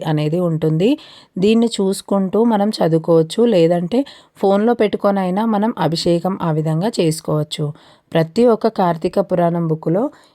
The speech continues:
ఈ విధంగా అష్టోత్తర శతనామావళి అనేది శివుడికి సంబంధించింది ఉంటుంది. దాన్ని చదువుకోవచ్చు. అలాగే బిల్వాష్టకము, లింగాష్టకం కూడా ఈ బుక్‌లో ఉంటుంది.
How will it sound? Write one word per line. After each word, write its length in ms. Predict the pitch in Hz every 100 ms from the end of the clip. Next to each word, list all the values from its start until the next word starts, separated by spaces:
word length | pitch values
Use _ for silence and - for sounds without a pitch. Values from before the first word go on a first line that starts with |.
| _
ఈ 120 | 202 220
విధంగా 420 | 214 185 185 202 254
అష్టోత్తర 540 | 175 170 - 214 208 208
శతనామావళి 880 | - 180 180 180 175 175 170 165 175
అనేది 340 | 170 160 160
శివుడికి 400 | 214 202 160 160
సంబంధించింది 880 | 202 190 165 165 165 160 - 160 196
ఉంటుంది. 560 | 262 185 165 151 147 139 - - _ _
దాన్ని 320 | 170 147 156 226
చదువుకోవచ్చు. 800 | 240 180 170 175 160 160 - 147 - - -
అలాగే 460 | 156 151 151 170 262 311 - _ _ _ _ _ -
బిల్వాష్టకము, 800 | 180 170 170 175 - 170 170 165
లింగాష్టకం 640 | 165 175 180 190 - 190 190
కూడా 240 | 190 190 254
ఈ 140 | 233
బుక్‌లో 380 | 180 160 165 196
ఉంటుంది. 460 | 202 160 160 151